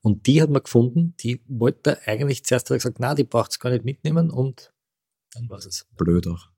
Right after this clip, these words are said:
Speaker 2: Vielleicht hätte er es zum Weihnachtsflohmarkt sonst gespendet oder
Speaker 1: Genau.
Speaker 2: so. Und dann wär's auch gegangen. Na, wa-, was dürfen wir denn als, als nächstes freuen, Florian? Kannst
Speaker 1: Naja,
Speaker 2: du
Speaker 1: ich
Speaker 2: schon
Speaker 1: glaub,
Speaker 2: was
Speaker 1: das
Speaker 2: verraten?
Speaker 1: Lustige wird jetzt, also gestern, äh,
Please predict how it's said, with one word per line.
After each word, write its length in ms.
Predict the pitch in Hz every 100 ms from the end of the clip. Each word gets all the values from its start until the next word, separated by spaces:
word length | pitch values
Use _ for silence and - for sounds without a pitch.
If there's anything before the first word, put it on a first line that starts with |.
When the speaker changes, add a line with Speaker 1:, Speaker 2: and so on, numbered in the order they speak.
| _
Speaker 2:
Vielleicht 300 | - 95 -
hätte 120 | 95
er 20 |
es 100 | 92
zum 120 | 104 87
Weihnachtsflohmarkt 720 | 87 98 - 98 92 92 -
sonst 320 | 92 - -
gespendet 500 | 90 80 87 95 92
oder 140 | 90
Speaker 1:
Genau. 200 | 90 120
Speaker 2:
so. 40 | 90
Und 100 | 98
dann 380 | 98 90 - 90
wär's 180 | 87 -
auch 80 |
gegangen. 360 | - - - 127 - - - -
Na, 180 | 147 160
wa-, 140 | 165 147
was 140 | 147
dürfen 140 | 190 202
wir 40 |
denn 80 | 185 170 160 151
als, 80 |
als 120 | 139 -
nächstes 300 | 240 285 -
freuen, 220 | 127 107
Florian? 260 | - 95
Kannst 120 | 92 165
Speaker 1:
Naja, 120 | 160
Speaker 2:
du 40 |
Speaker 1:
ich 40 | 139
Speaker 2:
schon 80 |
Speaker 1:
glaub, 80 | 135
Speaker 2:
was 60 | -
Speaker 1:
das 80 | 131
Speaker 2:
verraten? 140 | 127
Speaker 1:
Lustige 300 | 151 208 147
wird 100 | 143
jetzt, 260 | 139 - -
also 160 | 120 123
gestern, 560 | 127 - 147 143 143
äh, 500 | 127 120 107 - 101